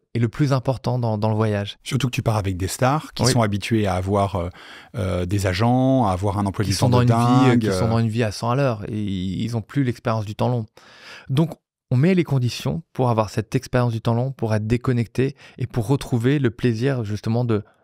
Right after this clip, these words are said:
Speaker 1: du vide. Et ce vide se remplit petit à petit. Se remplit d'appréhension au début, de découverte. Euh, et les, les premiers regards sont quand même extrêmement importants parce que on sent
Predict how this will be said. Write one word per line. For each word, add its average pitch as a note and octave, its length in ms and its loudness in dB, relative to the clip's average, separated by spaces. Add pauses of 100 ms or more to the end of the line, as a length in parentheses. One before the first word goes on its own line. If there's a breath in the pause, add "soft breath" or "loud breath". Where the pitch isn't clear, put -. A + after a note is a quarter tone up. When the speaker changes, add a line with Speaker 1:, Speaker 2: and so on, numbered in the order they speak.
(140)
Speaker 1:
du G#2+ 140 0
vide. G#2+ 340 -2 (1120 loud breath)
Et F#3 80 4
ce - 160 -2
vide C3 240 2
se - 120 -4
remplit A2 360 -4
petit - 200 -10
à G#2 40 -4
petit. - 220 -14 (440)
Se - 160 -4
remplit C3 340 0
d'appréhension A#2+ 640 -2
au B2 60 2
début, A2+ 300 -2 (840)
de A#2+ 120 0
découverte. A#2+ 720 -2 (220)
Euh, G#2 420 2 (640 soft breath)
et A#1+ 280 -6 (640)
les, C3 160 -2
les C#3 140 2
premiers G3 340 2
regards C3 380 0
sont - 100 -10
quand G#2+ 140 -6
même A2 100 -4
extrêmement A#2 460 -4
importants G#2+ 400 -8
parce G#2 220 -8
que A2 280 0 (1120 loud breath)
on B2 100 0
sent F3+ 380 -2